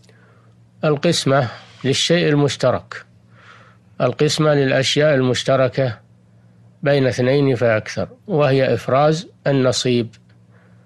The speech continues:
إفراز نصيب الشريك عن نصيب شريكه، هذه هي القسمة، وقد دل عليها الكتاب والسنة والإج-، والإجماع. كتاب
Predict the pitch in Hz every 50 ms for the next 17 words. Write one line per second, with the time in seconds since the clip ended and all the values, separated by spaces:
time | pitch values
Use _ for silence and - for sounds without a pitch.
0 | _ - - - - 131 120 - 127 139 151 143 123 123 131 127 117 - - 147
1 | 139 120 127 - - - 127 117 117 135 156 156 - - - 139 135 127 123 113
2 | - - 143 156 165 - - - 123 120 120 117 110 - - 127 113 113 113 110
3 | - - 151 165 160 135 135 139 156 160 139 120 110 - - 104 - - 104 95
4 | - _ _ - - - - _ - _ _ _ _ _ _ _ _ - - -
5 | - - - - - - - _ _ - - _ _ - - - _ _ - _
6 | _ _ - 139 - 165 160 156 165 196 180 160 147 143 131 135 139 147 135 123
7 | 123 113 - - 117 - - 139 156 160 156 147 135 123 107 - - - 117 107
8 | 110 104 - - - _ _ _ - 156 160 160 143 135 117 - - 160 156 156
9 | 143 135 123 107 107 107 107 104 - - _ _ - - - _ _ _ _ -
10 | - 123 - - 156 160 135 131 147